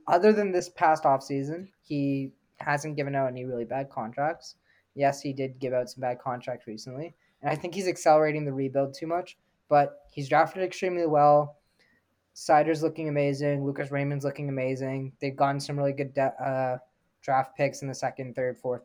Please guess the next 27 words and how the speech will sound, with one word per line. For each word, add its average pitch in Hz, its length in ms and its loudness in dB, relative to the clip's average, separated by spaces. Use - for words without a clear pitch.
fifth 127 260 -6
rounds. 127 540 -8
Um, 131 640 0
and 160 140 0
I 156 60 4
think 160 180 -6
it's 160 140 -2
a 170 40 -2
little 151 320 2
early 147 340 0
to 139 160 -6
say 135 280 0
he 131 200 -4
isn't 139 220 -6
doing 147 280 -4
a 147 40 -6
great 147 260 -2
job. 160 220 2
So 151 120 2
I 135 60 4
think 139 340 -4
creating 202 380 6
dynasty 165 760 2
plus 156 260 6
drafting 143 440 2
very 135 180 4
well 135 540 4